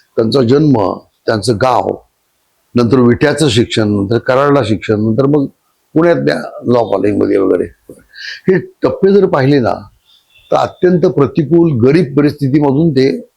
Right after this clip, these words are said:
पुढे आले. म्हणजे त्यांचे, अं, वडील तर बेलीफ होते, काका,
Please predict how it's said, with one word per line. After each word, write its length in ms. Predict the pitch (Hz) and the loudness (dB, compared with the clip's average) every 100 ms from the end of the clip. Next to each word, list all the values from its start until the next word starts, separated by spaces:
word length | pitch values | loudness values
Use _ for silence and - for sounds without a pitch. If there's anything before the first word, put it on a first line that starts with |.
| _ _ _ _ - | _ _ _ _ -2
पुढे 160 | 117 98 | -2 0
आले. 300 | - - - _ _ - - _ _ | -4 -10 -20 _ _ -20 -20 _ _
म्हणजे 280 | 147 101 90 | -8 -6 -2
त्यांचे, 760 | 104 120 107 110 139 139 139 - 104 - | -2 0 0 2 4 4 4 0 -4 -4
अं, 800 | 107 110 110 107 104 101 107 123 | -2 0 0 0 0 0 2 2
वडील 300 | 139 156 151 | 2 2 0
तर 40 | |
बेलीफ 320 | 135 139 156 | 2 2 2
होते, 300 | 123 113 107 101 _ _ - | 2 0 -2 -8 _ _ -6
काका, 280 | 113 117 95 | -4 -2 -6